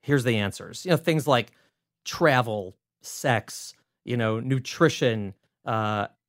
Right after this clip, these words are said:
alcohol, sushi, uh, exercise, and all these things. How, what position should I sleep in? You know, a-, all of these questions that people ask. And so that comes up a lot. Some of it has gotten, um, those questions have basically been diminished a little bit because people do read that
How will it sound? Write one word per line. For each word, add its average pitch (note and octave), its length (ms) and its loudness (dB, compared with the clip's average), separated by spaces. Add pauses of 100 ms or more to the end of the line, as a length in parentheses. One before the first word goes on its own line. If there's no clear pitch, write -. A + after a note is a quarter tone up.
(180)
alcohol, B2 840 2 (260)
sushi, B2 800 2 (320)
uh, B2 340 4 (180)
exercise, C3 880 2
and E3+ 160 2
all A#3 240 8
these G3 180 -2
things. C#3 140 -4
How, C#3+ 180 0 (280)
what E3 200 6
position F3 460 2
should D#3+ 140 -2
I C#3+ 80 4
sleep C#3 380 -2
in? B2 460 2
You C3+ 140 -8
know, A#2+ 160 -4
a-, E3+ 360 -10
all F#3+ 220 6
of E3 80 2
these D#3 240 2
questions D3 400 0
that B2 160 -4
people B2 320 -6
ask. A#2 320 -4
And C3+ 100 -6
so E3 120 0
that G#3 260 0
comes F#3+ 240 -2
up D3+ 240 0
a C3+ 80 0
lot. A#2 480 2 (100)
Some F3+ 300 -2
of F3 140 4
it D#3+ 80 4
has C3 140 2
gotten, B2 420 -2 (460)
um, G#2+ 280 -4 (100)
those C3+ 240 4
questions C3+ 420 0
have A2 100 -2
basically A#2 340 -6
been A2 400 -4
diminished C3 460 -2
a A2+ 40 -8
little D#3 280 6
bit B2 240 2
because A#2 320 -8
people B2 300 -8
do A#2+ 200 -4
read B2 280 -4
that B2 280 2